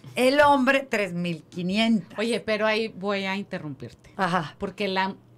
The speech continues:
Speaker 2: muchas mujeres, me incluyo, usamos la psicología inversa y neta no sé por qué. O sea, por ejemplo, este, estoy en el, o sea, estoy en el espejo y quiero deci-, o sea, quiero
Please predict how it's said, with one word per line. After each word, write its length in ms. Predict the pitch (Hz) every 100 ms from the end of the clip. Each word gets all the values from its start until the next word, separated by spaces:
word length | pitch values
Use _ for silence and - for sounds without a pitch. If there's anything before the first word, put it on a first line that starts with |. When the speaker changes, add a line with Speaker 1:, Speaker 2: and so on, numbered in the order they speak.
| -
Speaker 2:
muchas 400 | 202 214 226 254
mujeres, 640 | 262 254 190 156 151 - - - _ -
me 120 | 156
incluyo, 600 | 151 - 160 139 123 143 _ _ _ - - _ _ - - - - -
usamos 460 | 202 175 190 185 185
la 100 | 190
psicología 720 | 185 - 151 143 - 151 -
inversa 600 | 185 180 170 160 - 196 - - - _ - - _ _ -
y 160 | 196 -
neta 400 | 208 214 214 254
no 120 | 262
sé 140 | 233 208
por 180 | 208 202
qué. 200 | 160 - -
O 100 | 180
sea, 280 | 196 160 123 - _ _
por 100 | -
ejemplo, 320 | 175 170 139 - - _ - _ - -
este, 760 | - 208 208 - - 185 175 -
estoy 240 | 170 202
en 120 | 190 208
el, 220 | 220 - _ _
o 80 | -
sea, 200 | 214 165
estoy 300 | 156 - 190
en 140 | 190 220
el 100 | 214
espejo 520 | 202 190 175 175 170
y 120 | -
quiero 380 | - 190 170 180
deci-, 280 | 190 190 -
o 80 | 156
sea, 160 | 160 -
quiero 480 | - 190 185 -